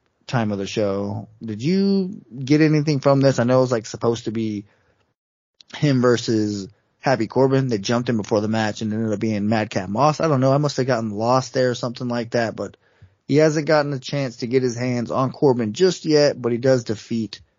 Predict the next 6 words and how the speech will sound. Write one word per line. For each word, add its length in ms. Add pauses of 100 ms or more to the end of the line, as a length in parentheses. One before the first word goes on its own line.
(420)
Madcap 420
Moss 320
with 120
an 100
absolutely 720
brutal, 800